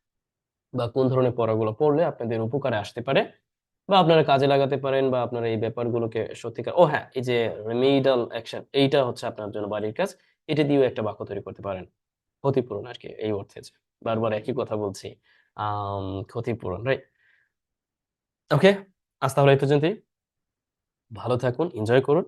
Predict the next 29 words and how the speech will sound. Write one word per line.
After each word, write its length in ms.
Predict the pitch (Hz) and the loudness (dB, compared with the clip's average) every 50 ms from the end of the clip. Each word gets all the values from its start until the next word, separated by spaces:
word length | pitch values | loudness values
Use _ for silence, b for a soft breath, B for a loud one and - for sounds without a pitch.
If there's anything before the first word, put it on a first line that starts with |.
| - | -4
এবং 220 | - 127 127 123 113 | -6 -4 -2 -2 -2
বেশি 160 | 135 147 156 | -2 -4 -4
বেশি 240 | 147 143 143 156 - | -4 -4 -4 -6 -8
শেয়ার 440 | - - - - 127 127 127 127 113 | -10 -10 -8 -2 0 2 2 2 0
দেন, 160 | - 139 196 - _ _ _ _ _ _ _ _ _ _ - | -2 -6 -6 -8 _ _ _ _ _ _ _ _ _ _ -10
লাইক, 220 | - 110 113 117 113 | -4 -2 -2 -2 -2
কমেন্ট 240 | 127 120 104 98 95 | -2 -4 -4 -4 -6
করুন। 180 | 90 90 95 - | -8 -10 -8 -4
আর 280 | - 127 135 127 127 B B B B B B | 0 0 0 0 -2 B B B B B B
কেউ 140 | B 156 156 | B 6 6
যদি 200 | 147 160 151 156 | 6 6 4 2
জিরো 440 | 131 123 - - 160 170 180 196 190 | 0 -2 -4 -4 -2 0 0 0 0
থেকে 300 | 185 - 160 151 156 160 | 0 0 -2 0 2 2
অ্যাডভান্স 440 | 139 131 123 123 139 143 - - - | 2 2 0 -2 -2 -4 -4 -4 -2
লেভেল 260 | 143 139 135 139 135 | 0 2 2 2 2
ইংরেজি 340 | 131 131 127 127 127 127 120 | 2 2 0 0 0 0 0
লেখালেখি 760 | 117 113 113 113 - 143 139 135 - 139 135 131 123 - _ - | 0 0 0 -2 -2 -2 -2 0 0 0 0 0 -2 -4 _ -2
করার 220 | 120 120 127 123 | 0 2 2 2
জন্য 260 | 120 127 117 113 110 | 0 0 -2 -2 -2
যে 240 | - - 247 254 254 | 2 4 4 4 4
কোনো, 440 | 247 254 226 208 208 202 185 156 135 127 | 2 0 0 2 4 2 2 0 -2 0
আহ, 640 | 131 135 135 131 127 127 123 123 120 117 117 113 110 | 2 2 2 2 2 0 0 0 0 0 0 -2 -4
ব্যাকগ্রাউন্ডের 640 | 110 123 123 127 123 113 123 131 127 127 120 127 110 | -6 -4 0 0 2 4 4 4 4 6 4 2 0
হন, 180 | 117 113 - - - | -2 -6 -8 -10 -8
যদি 300 | 110 113 107 113 110 95 | -6 -2 0 0 0 -2
আপনারা 240 | 82 - 120 113 107 | -2 -4 -6 -6 -6
লেখালেখি 380 | 101 107 113 123 120 110 120 | -6 -6 -6 -6 -6 -6 -4
করতে 300 | 120 131 131 127 - 135 | -2 -2 -2 0 0 -2
চান, 160 | - 120 107 | 0 -2 -8